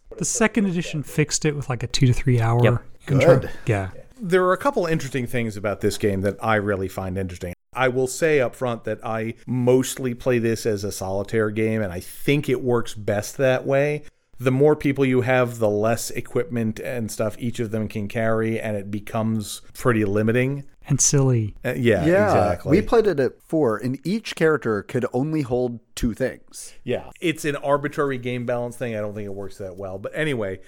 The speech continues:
Speaker 4: one thing that's really interesting about this is that the map of the island doesn't change.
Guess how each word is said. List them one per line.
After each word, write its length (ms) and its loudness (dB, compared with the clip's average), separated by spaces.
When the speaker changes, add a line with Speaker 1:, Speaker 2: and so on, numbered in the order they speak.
Speaker 4:
one 360 -2
thing 360 -4
that's 300 -2
really 180 0
interesting 220 -6
about 240 -2
this 300 -6
is 240 -6
that 340 -2
the 280 -2
map 440 -4
of 160 -4
the 160 -6
island 560 -6
doesn't 380 -6
change. 360 -12